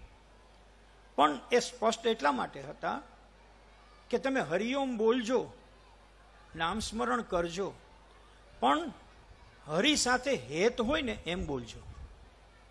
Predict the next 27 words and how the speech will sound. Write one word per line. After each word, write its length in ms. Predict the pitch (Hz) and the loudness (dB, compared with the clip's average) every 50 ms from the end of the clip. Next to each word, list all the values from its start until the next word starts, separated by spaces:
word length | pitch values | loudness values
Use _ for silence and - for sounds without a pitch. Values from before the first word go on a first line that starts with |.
| - - - - - - - - - - - - - - - - - - - - | -20 -20 -20 -20 -20 -20 -20 -20 -20 -20 -20 -20 -20 -20 -20 -20 -20 -20 -8 -4
સુંદર 260 | 240 269 285 302 294 | -2 6 8 8 8
વાત 240 | 247 240 233 - 220 | 10 6 4 4 2
એમણે 200 | 202 196 180 165 | 0 -2 -2 -4
કરી 280 | - - 160 147 139 | -2 -2 -4 -4 -4
છે. 140 | 123 - - - - - - - - - | -8 -12 -14 -18 -20 -20 -20 -20 -20 -6
બોલવા 300 | 175 180 196 220 240 233 | -2 0 2 4 4 4
ખાતર 300 | 226 233 226 240 - 240 | 4 4 2 2 2 0
ન 160 | 240 247 262 262 | -2 0 -2 -2
બોલતા, 360 | 220 254 233 214 - - - - - - - - - - - - - - - - - | 0 0 0 0 -2 -8 -16 -20 -20 -20 -20 -20 -20 -20 -20 -20 -20 -20 -20 -8 -6
અહીંયાથી 500 | 175 180 196 214 226 233 240 240 247 262 | -4 -4 -2 -2 -2 -2 -2 -2 -4 -4
ન 140 | 254 277 285 | -4 -4 -4
બોલતા, 360 | 233 269 269 262 214 - 170 - - - - - - - - - - - - - - - - - | -2 -2 -4 -4 -4 -8 -12 -16 -18 -20 -20 -20 -20 -20 -20 -20 -20 -20 -20 -20 -20 -20 -14 -8
નાભીમાંથી 600 | 165 160 156 160 165 247 247 247 254 254 269 277 | -6 -6 -6 -4 -2 -2 0 0 0 0 -2 -2
બોલજો, 480 | 220 254 254 254 214 202 226 190 131 - - - - - - - - - - - - - - - - - - - | 0 2 0 0 0 -4 -6 -8 -8 -12 -18 -20 -20 -20 -20 -20 -20 -20 -20 -20 -20 -20 -20 -20 -20 -20 -12 -2
હૃદયમાંથી 580 | 165 180 190 185 269 294 294 277 285 254 - 277 | -2 0 6 6 6 6 6 4 2 2 2 0
બોલજો. 300 | 226 240 254 254 - 247 | 2 4 4 4 4 2
અને 100 | 247 233 | 0 2
પછી 240 | - 226 214 - 269 | 0 -2 -2 -2 -2
પોતે 220 | 208 262 254 262 | 0 0 0 0
ઉદાહરણ 400 | 262 247 220 254 269 277 277 262 | 0 4 4 6 8 8 8 6
આપ્યું 280 | 240 220 - 214 175 - | 6 2 2 -2 -4 -4
છે, 120 | - - - - - - - - - - - - - - - - | -6 -12 -16 -20 -20 -20 -18 -14 -10 -8 -8 -8 -8 -10 -4 0
તમારું 560 | 208 208 233 254 269 285 294 311 330 330 262 | 0 0 4 4 4 4 4 4 2 0 0
કોઈ 280 | - - 277 285 277 240 | -2 0 0 2 2 0
પરમ 560 | - - - 214 220 233 277 311 302 302 262 | -4 -4 2 4 6 8 8 6 6 2 -4
પ્રિય 340 | 202 - 254 262 254 247 233 | -4 -2 0 2 4 4 4
હોય 640 | 196 151 120 120 147 175 190 185 170 147 127 120 | 2 2 0 0 2 4 4 4 4 2 0 -2